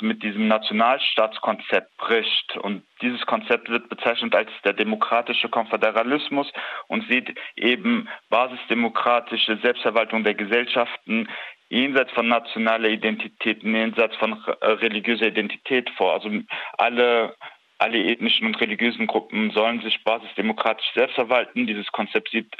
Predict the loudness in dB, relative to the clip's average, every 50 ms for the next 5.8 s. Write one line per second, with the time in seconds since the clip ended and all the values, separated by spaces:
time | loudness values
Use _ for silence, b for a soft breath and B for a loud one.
0 | -14 _ -2 -2 0 2 2 0 0 0 0 0 0 0 0 2 2 0 0 0
1 | -4 -2 0 2 2 2 2 0 -2 -4 -2 2 2 4 2 2 B B B B
2 | B B B B 0 2 4 4 4 2 -2 -4 B B B B _ _ _ 0
3 | 2 4 4 4 2 0 -4 -2 2 2 2 2 0 -2 0 0 0 2 2 0
4 | 0 0 -2 0 2 2 2 2 0 2 4 2 2 2 -2 -2 0 0 2 0
5 | 0 0 -2 -2 0 0 0 0 2 2 2 2 2 2 0 0